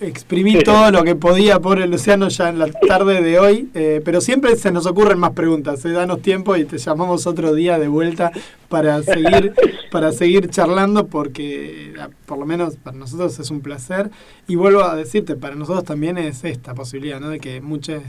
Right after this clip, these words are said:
Speaker 1: pibes puedan saber que hay toda una colección de personas que están laburando en temáticas de L G T B y, y trabajando para la industria, y que no es una,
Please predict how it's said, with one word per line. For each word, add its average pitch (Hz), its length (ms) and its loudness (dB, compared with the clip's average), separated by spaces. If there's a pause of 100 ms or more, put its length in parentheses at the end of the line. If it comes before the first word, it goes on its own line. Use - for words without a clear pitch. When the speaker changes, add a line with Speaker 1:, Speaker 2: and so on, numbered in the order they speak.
(200)
Speaker 1:
pibes 160 340 0
puedan 147 480 -6
saber 165 560 -4
que 143 180 -12
hay 151 240 -6
toda 160 340 -4
una 127 520 -10 (400)
colección 160 560 -6
de 160 80 -4
personas 196 600 0
que - 100 -12
están 180 200 -6
laburando 156 720 -2
en 131 180 -14
temáticas 143 400 -10
de 135 60 -6
L 147 100 -12
G 143 140 -14
T 147 80 -12
B 170 200 -4 (440)
y, 127 640 -10 (540)
y 160 120 -10
trabajando 151 440 -2
para 151 120 0
la 147 80 -4
industria, 175 840 4
y 165 120 -2
que 165 120 -4
no 202 100 2
es 202 200 0
una, 135 580 -8